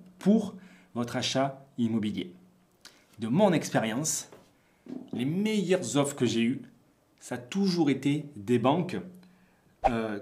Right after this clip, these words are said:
qui, euh, ont pour m-, cœur de métier le crédit immobilier. Comment les reconnaître ? C'est assez facile. Elles ont crédit dans leur nom, d'accord ? Euh, crédit agricole,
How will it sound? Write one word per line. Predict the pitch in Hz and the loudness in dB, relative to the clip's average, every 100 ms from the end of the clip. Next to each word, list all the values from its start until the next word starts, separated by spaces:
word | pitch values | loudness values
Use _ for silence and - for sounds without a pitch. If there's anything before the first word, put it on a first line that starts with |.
| - | -10
qui, | - 185 185 - - | -4 0 2 0 -4
euh, | 120 120 113 113 110 110 - | -4 -2 -2 -4 -6 -6 2
ont | 165 139 | 4 4
pour | - - 160 143 - - _ 117 | 0 2 6 6 2 -14 _ -2
m-, | 120 127 - | 2 2 2
cœur | 202 190 | 2 6
de | 139 | 6
métier | 131 113 131 151 - - | 6 4 2 2 -2 -6
le | 120 | -2
crédit | 131 - 139 123 165 - - | -2 2 0 2 -2 -4 2
immobilier. | 135 123 123 113 87 - - _ - - | 2 4 2 0 -4 -12 -20 _ -20 -10
Comment | - 190 | 0 2
les | 185 | 2
reconnaître ? | 151 147 135 95 - - - | 2 2 0 -2 -10 -18 -12
C'est | - | -8
assez | 151 185 | -4 -2
facile. | 185 190 180 - - - - | -2 0 0 0 -6 -18 -6
Elles | 165 202 | -2 0
ont | 220 | -2
crédit | - 220 180 160 220 - 131 | 0 0 2 2 0 -6 -2
dans | 147 | 0
leur | 160 170 | 2 2
nom, | 151 156 - _ - | 2 0 -12 _ -12
d'accord ? | 123 156 190 190 - - _ _ _ | -6 -4 -4 -8 -18 -20 _ _ _
Euh, | 123 117 113 104 98 - - | -2 0 0 -2 -8 -12 -8
crédit | - 135 147 156 | -2 0 4 4
agricole, | 143 160 127 123 123 | 2 2 2 0 -4